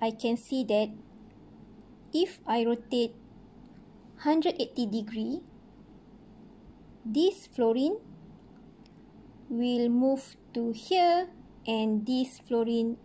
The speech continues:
will move to there. It means that to rotate hundred eighty degree, we need to find out the C two axis.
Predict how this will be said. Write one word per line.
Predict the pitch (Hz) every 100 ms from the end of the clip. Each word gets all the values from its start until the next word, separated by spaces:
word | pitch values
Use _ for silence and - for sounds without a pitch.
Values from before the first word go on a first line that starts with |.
| 220
will | 233 226 226
move | 226 247 349 - -
to | 247 269 415 - - - -
there. | 226 160 160 - - - - - - - - - - - -
It | -
means | 240 311 403 -
that | 269 269 262 - - - - - - - - - -
to | 247
rotate | 262 311 - 339 320 - - - - - - - - - -
hundred | 294 311 302 233
eighty | - 214
degree, | 226 220 233 294 - - - -
we | 262 294
need | 302
to | 262
find | 254 240
out | 220 214
the | 214
C | 214 240
two | 220 -
axis. | 196 196 320 - -